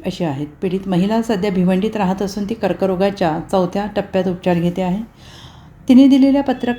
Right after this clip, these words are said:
तक्रारीनुसार सन दोन हजार पंधरापासून सासरकडून हुंड्यासाठी सातत्यानं शारीरिक आणि मानसिक छळ केला जात होता. पीडितेला अपशकुनी ठरवत प्रत्येक अमावास्येला घरात काळ्या जादूची पूजा मांडून तिला मानसिक त्रास देण्यात येत असल्याचा गंभीर आरोप तिने केला आहे.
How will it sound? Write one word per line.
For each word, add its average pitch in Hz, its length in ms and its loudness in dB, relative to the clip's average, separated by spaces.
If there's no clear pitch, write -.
तक्रारीनुसार 226 840 2
सन 208 180 -4
दोन 202 180 -2
हजार 233 200 2
पंधरापासून 240 680 4
सासरकडून 220 720 -2
हुंड्यासाठी 226 680 2
सातत्यानं 233 560 0
शारीरिक 214 500 0
आणि 247 120 2
मानसिक 214 480 0
छळ 240 160 2
केला 180 280 -2
जात 165 260 0
होता. 147 240 -4
पीडितेला 180 580 0
अपशकुनी 220 540 2
ठरवत 160 440 -6
प्रत्येक 254 420 -2
अमावास्येला 226 680 0
घरात 202 200 0
काळ्या 196 220 0
जादूची 180 440 0
पूजा 202 300 0
मांडून 170 300 0
तिला 190 220 -4
मानसिक 190 480 -2
त्रास 233 260 -2
देण्यात 190 280 -2
येत 185 180 -4
असल्याचा 180 400 -2
गंभीर 175 340 0
आरोप 175 300 -2
तिने 160 160 -2
केला 156 260 -4
आहे. 160 200 -2